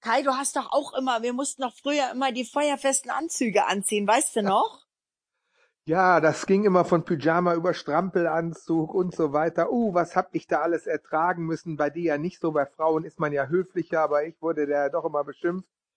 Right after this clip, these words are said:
Speaker 2: Aber das Ganze ist ja entstanden, das kann man an der Stelle auch noch mal erklären, auch ein weiteres Erlebnis,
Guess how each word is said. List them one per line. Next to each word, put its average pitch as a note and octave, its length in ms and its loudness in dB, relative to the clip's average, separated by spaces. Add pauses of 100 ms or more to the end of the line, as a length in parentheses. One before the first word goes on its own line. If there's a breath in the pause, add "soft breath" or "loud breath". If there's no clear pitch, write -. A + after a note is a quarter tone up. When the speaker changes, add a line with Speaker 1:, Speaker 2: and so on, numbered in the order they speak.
(180)
Speaker 2:
Aber D#3 300 0
das D3 180 -4
Ganze E3 320 -4
ist D#3+ 200 -6
ja D#3 120 2
entstanden, D#3+ 680 -2
das D#3 160 -4
kann F3 120 2
man D#3+ 120 0
an D3 120 -2
der D3 140 0
Stelle C#3+ 260 0
auch C#3+ 100 0
noch D#3+ 120 0
mal D#3 160 0
erklären, D#3 560 0
auch D3+ 180 0
ein D#3+ 140 -2
weiteres D#3+ 480 -2
Erlebnis, E3 720 -4